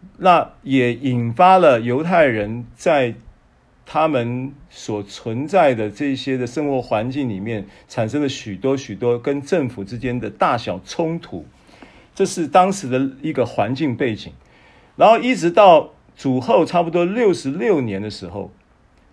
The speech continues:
就爆发了比较大规模的冲突，啊，战争。然后一直，那这，这个其实大小战争在这个主后，就是，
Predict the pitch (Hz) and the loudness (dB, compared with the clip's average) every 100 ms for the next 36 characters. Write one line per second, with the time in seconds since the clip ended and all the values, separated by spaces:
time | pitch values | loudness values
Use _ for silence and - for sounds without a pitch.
0 | _ _ _ - 160 - 226 185 143 151 | _ _ _ 0 0 2 6 6 6 4
1 | 147 143 123 107 - 127 131 - 104 98 | 4 4 4 2 -2 -8 -6 -2 -2 -2
2 | _ - 196 143 123 151 151 139 98 101 | _ 0 2 2 0 0 0 -2 -4 -6
3 | 101 95 87 _ _ - 131 135 - 85 | -6 -8 -10 _ _ -6 -4 -4 -6 -16
4 | - _ _ _ _ _ _ _ 98 87 | -16 _ _ _ _ _ _ _ -8 -8
5 | - _ _ _ _ _ _ 170 123 113 | -12 _ _ _ _ _ _ 2 2 0
6 | 110 104 - _ _ _ _ _ _ _ | -8 -10 -18 _ _ _ _ _ _ _
7 | 143 208 240 254 170 175 - - 220 262 | 2 4 4 2 0 0 0 2 4 6
8 | 214 - - - 269 202 196 - - 240 | 2 0 -14 -4 0 2 0 -6 -6 -4
9 | 202 220 226 151 127 196 175 185 196 180 | 0 4 4 4 2 2 0 0 4 4
10 | 165 190 156 139 123 117 - - - 117 | 4 2 2 2 2 0 -6 -14 -6 -6
11 | 113 196 160 120 - _ _ _ _ _ | 0 2 4 2 -8 _ _ _ _ _
12 | _ - - 151 - 143 | _ -10 -4 -4 -2 -2